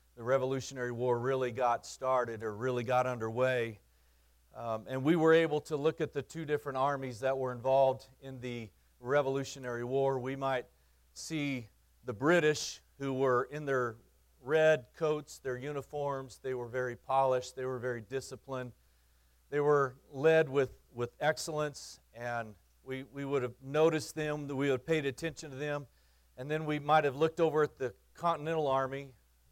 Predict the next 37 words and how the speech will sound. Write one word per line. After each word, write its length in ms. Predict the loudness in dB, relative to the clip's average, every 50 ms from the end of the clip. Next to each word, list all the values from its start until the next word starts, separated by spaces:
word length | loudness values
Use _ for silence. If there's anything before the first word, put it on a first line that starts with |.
| _ _ -8
the 100 | -6 -2
rebels, 680 | 4 6 6 8 6 4 0 0 -2 -6 -10 -16 -20 _ _ _ _ -20
the 80 | -20
colonists, 720 | -4 0 4 6 6 6 4 2 -2 -2 -4 -4 -6 -8 -12
and 100 | -10 -8
we, 120 | -8 -8 -10 -10 -14 -20 _ _ _ _ _
we 120 | -10 -8
saw, 480 | -8 -2 4 6 8 8 8 8 4 2 -4 _ _ _ _ _ _ _ -2
looked 260 | 0 0 0 0 -2
at 120 | -8 -6 -4
them 320 | -2 0 2 2 0 0
and 220 | -4 -8 -8 -12 -16 -20 _ _ _ -6
would 160 | -4 -2 0
have 80 | 0
realized 600 | 2 2 4 6 8 10 10 12 10 8 6 2
that 120 | -4 -4 -4
they 140 | -4 -2 0
were 320 | 2 2 2 2 0 -4 _ _ _ _ -2
wearing 420 | 2 4 4 6 4 2 0 -4
just 240 | -6 -6 -8 -6 -4
their 160 | -2 -2 0
normal 420 | 2 2 2 2 2 2 0 -4 -4
clothes, 640 | -4 -2 0 2 2 2 2 2 0 -4 -6 -10
and 160 | -10 -12 -12 -16 _ _ _ _ _ _ _
there 120 | -2 0 0
was 220 | 0 0 -2 -2
not 360 | 0 4 4 4 4 4 0 -4 0
much, 480 | 2 2 2 2 0 -6 -10 -12 -14 -12 -6
uh, 200 | -2 0 0 0 -2 -4 -12 _ _ _ _ _ _
to 100 | -12 -8
be 140 | -6 -4 -4
impressed 580 | -4 -4 -6 -2 2 4 4 4 2 -2 -2 2
by, 300 | 4 6 6 6 6 4
to 120 | 0 -4 -8
look 300 | -4 -2 -2 -2 0 -2
at 120 | -4 -4
them. 440 | -4 -4 -2 -2 0 -2 -2 -4 -6